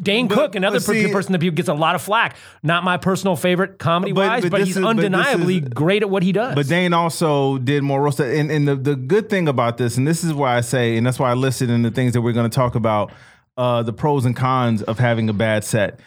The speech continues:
Speaker 2: Because, yeah, this is not a good experience to have because she's such a famous person, so it's magnified tenfold. Like, if she was still Tiffany that before, pre, pre, uh, Girl Night,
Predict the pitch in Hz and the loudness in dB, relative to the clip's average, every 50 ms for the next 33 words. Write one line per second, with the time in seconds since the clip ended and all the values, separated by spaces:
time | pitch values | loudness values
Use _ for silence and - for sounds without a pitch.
0 | - _ _ - 208 196 240 233 226 214 190 170 202 262 277 170 120 113 117 180 | -20 _ _ -6 -4 0 0 2 2 2 0 -2 -2 0 0 0 0 2 0 0
1 | 214 214 196 185 175 160 151 147 131 143 147 143 131 - - 151 147 143 139 135 | 0 0 0 2 2 2 2 0 0 0 0 0 -2 -2 -2 0 2 2 2 2
2 | 123 123 - - - 131 117 117 147 175 180 156 131 127 - 135 117 - 135 123 | 0 -2 -6 -4 -2 0 2 2 2 2 2 0 0 0 -2 -2 0 0 0 0
3 | - - - 156 - - 139 123 - 151 139 135 131 123 123 - 160 151 139 - | 0 0 0 0 2 0 -2 0 2 0 2 2 0 0 0 0 0 0 0 0
4 | 131 117 135 123 127 117 107 123 139 147 156 147 143 139 120 - 139 127 123 123 | -2 0 0 0 0 2 2 2 2 2 2 2 0 -2 -2 -2 0 0 0 0
5 | 123 - - 156 147 135 120 156 147 139 131 123 123 110 127 120 - - 226 226 | -2 -2 -2 -2 -2 -2 -2 0 0 0 0 0 0 -2 -2 -2 -2 0 0 2
6 | 190 170 165 - 185 180 160 - 175 170 151 160 160 143 135 135 131 117 90 92 | 0 0 0 -2 -2 -2 0 0 0 0 2 0 0 0 0 0 0 0 -2 -4
7 | 107 110 123 120 - 151 160 170 165 - - - 170 180 185 180 180 175 180 - | -4 -4 -4 -2 -2 -2 -2 -2 -2 -4 -2 0 2 2 4 2 2 0 -2 -4
8 | - - - - - _ _ _ - - 175 180 190 190 185 180 180 180 147 151 | -20 -20 -20 -20 -20 _ _ _ -6 -2 0 0 2 2 0 0 0 0 0 0
9 | 147 139 135 127 117 135 156 170 180 180 185 190 202 208 - | 2 0 0 0 0 0 0 0 0 0 0 0 0 -2 -4